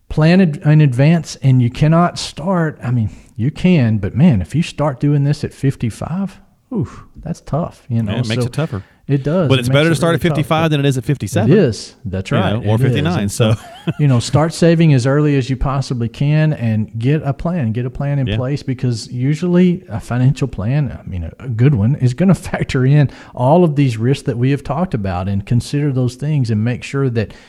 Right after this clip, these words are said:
Speaker 1: you are on track,
Speaker 2: Yep.
Speaker 1: you know, and that's ultimately what it is.
Speaker 2: Best time to plant that tree is today.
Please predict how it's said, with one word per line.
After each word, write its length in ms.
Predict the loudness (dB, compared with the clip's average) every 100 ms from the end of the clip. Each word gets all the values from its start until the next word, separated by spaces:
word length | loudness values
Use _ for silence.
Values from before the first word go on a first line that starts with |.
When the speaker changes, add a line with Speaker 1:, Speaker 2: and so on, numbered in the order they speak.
| _ _
Speaker 1:
you 400 | -4 -2 -2 -2
are 480 | -2 -2 -2 -4 -6 _ _ _ _
on 200 | -4 -2
track, 460 | -2 -6 -8 -16 -18 -4
Speaker 2:
Yep. 120 | -2
Speaker 1:
you 60 | -2
know, 160 | -4
and 180 | -4 -2
that's 160 | -2 -2
ultimately 460 | -4 -2 -4 -4
what 180 | -6 -6
it 180 | -8 -12
is. 220 | -20 -20 _ -4
Speaker 2:
Best 220 | -4 -2
time 220 | -2 -2
to 40 | -2
plant 280 | -2 -2
that 180 | -2 -4
tree 380 | -4 -6 -6 -8
is 180 | -6 -6
today. 560 | -8 -10 -6 -4 -4 -8